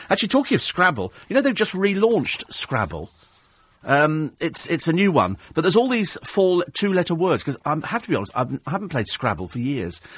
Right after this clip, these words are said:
but they, they sent me in a list of all these four-letter, uh, sorry, two, obsessed with the word four, with two-letter words acceptable in the Collins official Scrabble dictionary. I think what they've actually done is they've actually sort of given it a, a makeover.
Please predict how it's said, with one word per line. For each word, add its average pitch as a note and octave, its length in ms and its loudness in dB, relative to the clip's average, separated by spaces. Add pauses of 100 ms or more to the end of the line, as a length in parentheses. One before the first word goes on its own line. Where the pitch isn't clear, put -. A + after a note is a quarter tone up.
(180)
but - 100 -2
they, E3 140 4
they E3 120 2
sent E3+ 220 0
me F#3+ 80 0
in F3 40 2
a E3 60 4
list E3 300 0
of C#3+ 60 0
all F3+ 100 2
these E3+ 280 0 (480)
four-letter, D3+ 880 2 (100)
uh, - 60 -6
sorry, C#3 220 0
two, A3+ 320 0 (420)
obsessed - 380 -14
with G2 80 -10
the G#2+ 80 -8
word A#2+ 120 -8
four, - 140 -10 (300)
with D3+ 180 0
two-letter F#3 480 2
words D#3+ 460 2
acceptable - 580 0 (220)
in C3 80 0
the C3+ 60 -4
Collins D#3+ 440 0
official C#3+ 500 0 (280)
Scrabble C#3+ 580 0
dictionary. F#2 600 -2 (1040)
I B2 60 -2
think F#3 140 4
what G#3 60 0
they've F3+ 100 2
actually D3 280 0
done D3 240 2
is G2+ 100 -8
they've A#2+ 160 -6
actually C3 440 -2 (320)
sort C#3 160 0
of A2+ 120 -6
given D3+ 220 4
it C#3 140 0
a, C3+ 220 2
a C#3+ 60 0
makeover. G2+ 800 0